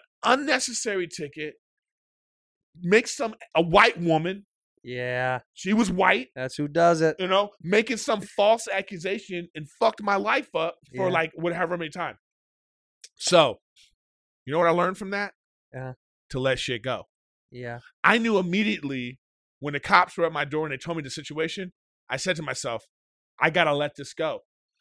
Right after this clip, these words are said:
Speaker 1: because this will eat me alive."
Speaker 2: Yeah.
Speaker 1: Because I, I have no recourse. I, there's nothing I could do. I told the lawyer, "Look into that bitch because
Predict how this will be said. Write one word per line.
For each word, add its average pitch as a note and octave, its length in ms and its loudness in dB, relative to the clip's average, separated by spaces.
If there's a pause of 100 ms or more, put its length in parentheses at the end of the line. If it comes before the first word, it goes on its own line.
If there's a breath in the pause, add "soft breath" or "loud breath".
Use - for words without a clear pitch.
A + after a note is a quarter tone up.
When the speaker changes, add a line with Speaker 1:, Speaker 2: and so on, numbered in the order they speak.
(120)
Speaker 1:
because D3 240 -6
this F3 160 -4
will D#3+ 220 0
eat F3 160 -6
me D3 100 -6
alive." C3 380 -2 (260)
Speaker 2:
Yeah. C3+ 300 -4 (380)
Speaker 1:
Because F#3 200 -2
I, F3+ 220 6
I E3 100 6
have E3+ 240 4
no D#3 540 0 (140)
recourse. E3+ 560 -4 (340)
I, - 60 -10 (320)
there's C3+ 180 -8
nothing F#3+ 340 -4
I E3 100 0
could D#3 180 -12
do. C3 180 -10 (260 loud breath)
I C#3 100 2
told G#3 200 2
the F#3 80 2
lawyer, F#3 360 -2 (120)
"Look D4 220 8
into C4+ 180 10
that F#3+ 240 6
bitch - 360 -6 (580)
because G3+ 540 2